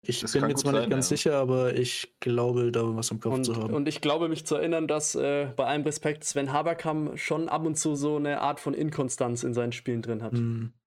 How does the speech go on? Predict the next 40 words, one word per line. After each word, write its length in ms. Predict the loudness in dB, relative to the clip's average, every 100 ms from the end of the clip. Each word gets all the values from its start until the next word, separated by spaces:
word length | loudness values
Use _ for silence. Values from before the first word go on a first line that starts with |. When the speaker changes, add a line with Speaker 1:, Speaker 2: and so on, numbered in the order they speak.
| _ _ _ _
Speaker 3:
Also, 420 | -6 -2 0 0 0
ähm, 140 | 2
Speaker 2:
Ja. 220 | 4 6
Speaker 3:
ich 40 | 4
weiß 140 | 2
jetzt 120 | 2 0
auch 80 |
nicht 100 | 0
mehr 100 | 0
genau, 220 | 0 0 -2
ich 100 | 0
war 120 | 0
ja, 80 | 0
wie 40 |
gesagt, 240 | -2 -2 0
auch 100 | -2
nicht 160 | -2
vor 100 | 0
Ort, 180 | 0 -2
deswegen, 420 | -4 -2 -2 0 -2
ähm, 300 | -2 -2 -2
aber 500 | 0 0 0 -2 -2
ja, 280 | 0 0 -2
sowas 320 | -2 -2 -2
kann 160 | -4
schon 160 | -2 -2
mal 100 | -2
passieren, 340 | -2 -2 0
auch 100 | 0 -2
wenn's 160 | -2
natürlich 260 | -2 -2 -2
krass 240 | -2 0
aussieht 300 | -2 -2 -4
mit 100 | -4
diesem 140 | -4 -4
fünf 240 | -4 -4
zu 100 | -2
null 120 | -2
im 100 | 0
Halbfinale. 540 | -2 -2 -2 0 0